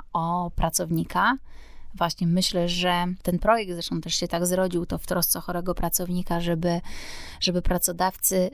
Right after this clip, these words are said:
zaczęli dostrzegać trudności i problemy, jakie, z jakimi zmagają się pracownicy. Mm, no i też potrzebujemy zmian systemowych. Tak jak na przykład mówimy tutaj o personelu medycznym, to jestem o tym przekonana.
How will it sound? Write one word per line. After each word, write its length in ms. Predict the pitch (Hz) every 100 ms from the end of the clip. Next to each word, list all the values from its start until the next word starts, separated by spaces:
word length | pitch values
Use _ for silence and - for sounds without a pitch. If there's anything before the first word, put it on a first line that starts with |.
| -
zaczęli 460 | 170 180 - 180 170
dostrzegać 800 | 165 175 - - 180 175 170 -
trudności 640 | - 185 185 180 - -
i 40 | 175
problemy, 500 | - 175 180 180 175
jakie, 340 | 175 - 175
z 60 | 180
jakimi 320 | - 180 180
zmagają 600 | 180 185 180 190 185 175
się 180 | 175 165
pracownicy. 720 | 170 - 170 170 165 - 190 233 262 -
Mm, 800 | 202 196 190 196 196 190 190 202 262 - -
no 160 | 180 202
i 80 |
też 180 | 208 202
potrzebujemy 600 | - 196 180 175 180 170
zmian 260 | 180 165 165
systemowych. 680 | 180 - 170 170 170 - -
Tak 120 | 190
jak 120 | -
na 40 |
przykład 200 | 180 170
mówimy 480 | 185 175 175 185 175
tutaj 320 | 180 - 175 -
o 140 | 180
personelu 560 | 175 180 - 185 180 185
medycznym, 520 | 185 185 185 - 180
to 160 | 180 190
jestem 320 | 180 - 190 -
o 100 | 190
tym 200 | 190 190
przekonana. 720 | - 220 208 190 185 294